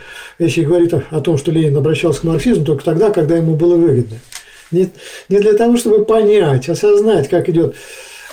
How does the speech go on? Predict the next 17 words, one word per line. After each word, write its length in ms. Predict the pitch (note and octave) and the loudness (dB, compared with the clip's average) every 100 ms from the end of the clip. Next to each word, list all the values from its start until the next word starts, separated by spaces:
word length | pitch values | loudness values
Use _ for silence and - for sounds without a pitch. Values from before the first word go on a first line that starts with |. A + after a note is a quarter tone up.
| - | -8
м, 280 | C3 B2+ B2+ | -4 -2 -2
развитие, 720 | C#3 D3+ D#3 E3 - C#3+ B2 A#2+ | -2 -2 0 0 0 -2 -2 -6
э, 440 | B2 A#2 A2+ A#2 B2 _ | -10 -12 -12 -14 -16 _
так 80 | |
сказать, 400 | - C3 A#2+ - - A2+ A#2 B2 _ _ _ _ _ _ _ _ - | -10 -6 -6 -10 -20 -20 -20 -20 _ _ _ _ _ _ _ _ -8
пролетарского 460 | D3+ F3 - D#3+ | -2 0 0 0
движения, 500 | D3 E3+ A#3 G3 C3+ | 0 2 2 2 0
вот 180 | B2 - | -2 -4
не 60 | G3 | -2
для 140 | G#3+ | 0
этого 260 | F#3+ D3+ C3+ | 0 0 0
обращался, 480 | C#3+ C#3+ A#2+ A#2 | 0 -2 -4 -4
оно 160 | C#3+ D3 | -4 -2
шло 220 | - D3 | -4 -6
же 180 | A#2 B2 | -4 -2
непрерывно, 640 | B2 D#3+ A#3+ C4 C#3+ A2+ - - - _ - | -2 -2 0 0 -2 -4 -14 -20 -20 _ -6
да. 280 | C#3 D#3+ | -4 -4